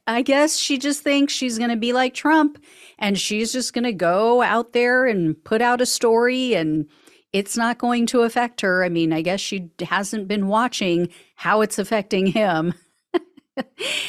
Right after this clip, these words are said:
Uh, these people aren't going to get it through their thick skulls until Trump is in, not just indicted, but convicted.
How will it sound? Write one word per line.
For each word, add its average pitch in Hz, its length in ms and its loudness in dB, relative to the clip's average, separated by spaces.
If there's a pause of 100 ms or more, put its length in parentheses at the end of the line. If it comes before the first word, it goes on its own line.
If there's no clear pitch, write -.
(160)
Uh, 220 180 -2
these 262 380 0
people 339 280 0
aren't 214 420 0
going 196 340 -2
to 185 140 -6
get 156 260 -2
it 165 240 -4
through 156 340 -2
their 156 220 -2
thick 160 260 -6
skulls 170 680 -2
until 170 440 -2
Trump 151 460 -4 (380)
is 165 220 -2
in, 151 260 2 (100)
not 220 320 0
just - 280 -4
indicted, 165 800 0 (480)
but 170 320 -4
convicted. 156 720 -2